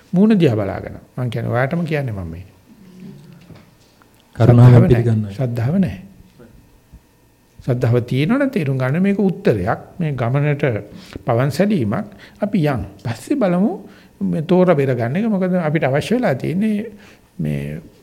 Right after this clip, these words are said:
Speaker 1: සීගන් සීගන් කියලා ගමන යන එක. ඔව් පිටිපස්සට මයික් එක කිල්ලනවා.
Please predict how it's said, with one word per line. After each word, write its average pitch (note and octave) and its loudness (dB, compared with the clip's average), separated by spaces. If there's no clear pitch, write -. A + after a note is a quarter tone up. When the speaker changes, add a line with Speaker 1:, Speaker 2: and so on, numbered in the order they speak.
Speaker 1:
සීගන් E3 0
සීගන් D3 -2
කියලා F#3+ -6
ගමන C#3+ -2
යන B2 -6
එක. C3+ -4
ඔව් D#3 -4
පිටිපස්සට D#3 -6
මයික් C#3 -6
එක C3+ -8
කිල්ලනවා. G#2 -10